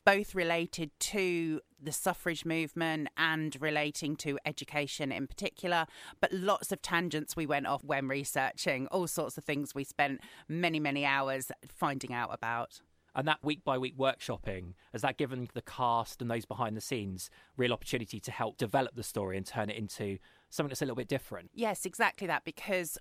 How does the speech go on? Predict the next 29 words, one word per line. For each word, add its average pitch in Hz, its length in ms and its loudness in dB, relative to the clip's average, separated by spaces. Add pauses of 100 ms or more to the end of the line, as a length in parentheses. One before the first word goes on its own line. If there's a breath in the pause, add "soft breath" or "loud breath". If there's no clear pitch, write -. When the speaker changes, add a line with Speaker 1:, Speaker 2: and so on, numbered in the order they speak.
Speaker 1:
what 196 240 0
it's - 140 -4
allowed 190 260 2
us 160 100 -8
to - 140 -12
do 170 260 2
is 135 140 -2
really 175 240 0
understand 170 480 0
that - 120 -2
period 170 340 0
of 160 100 -8
time. 151 420 2
And 151 80 0
when 180 140 0
we 190 100 0
went 175 360 0
into 185 380 -2
it, 110 220 0 (360 loud breath)
uh, 196 100 8 (100)
we 220 160 0
had 233 160 0
no 175 300 4
idea 143 440 2
what 147 220 -2
was - 140 -2
invented 156 560 0
in 143 100 2
eighteen 143 560 -2